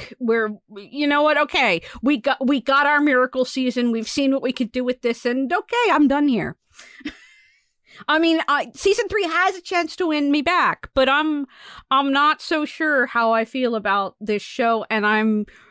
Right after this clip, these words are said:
co-, quite worried that I will be extremely disappointed in season three.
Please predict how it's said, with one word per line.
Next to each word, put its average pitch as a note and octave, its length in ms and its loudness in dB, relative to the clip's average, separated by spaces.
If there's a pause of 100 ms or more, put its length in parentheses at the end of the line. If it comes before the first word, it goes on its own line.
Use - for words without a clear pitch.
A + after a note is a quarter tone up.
(200)
co-, D4 320 0
quite E4+ 440 -2
worried C4+ 400 0
that A3 120 0
I A3 160 2
will A3 160 0
be A3 160 -6
extremely G#3+ 760 -2
disappointed F3+ 560 -10
in F3 120 -8
season F#3 420 -10
three. - 320 -20